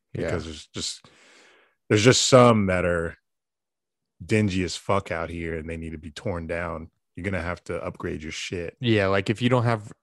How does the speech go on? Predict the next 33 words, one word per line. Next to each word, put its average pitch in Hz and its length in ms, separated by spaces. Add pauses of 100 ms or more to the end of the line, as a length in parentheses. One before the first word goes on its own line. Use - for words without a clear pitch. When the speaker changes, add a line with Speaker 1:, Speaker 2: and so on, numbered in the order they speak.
Speaker 1:
a 104 140
seat 107 360
that 107 100
I'm 101 160
reclining 98 640
in, 120 400 (960)
I'm 98 120
not 92 220
coming. - 320 (500)
Speaker 2:
<laughs> 127 120 (460)
Speaker 1:
There 120 160
are 131 40
some 131 200
movie 120 200
theaters 101 320
still 95 300
that 90 320
just - 220
have 87 340 (420)
pull-down 90 380
seats 80 400
where 85 100
you 85 60
just 90 220
sit 87 200
upright. 80 460
Speaker 2:
Yeah. 82 260 (240)
Speaker 1:
What - 160
the 98 60
fuck? - 400 (800)
Speaker 2:
Grow 101 240
up. 101 260 (160)
<laughs> - 140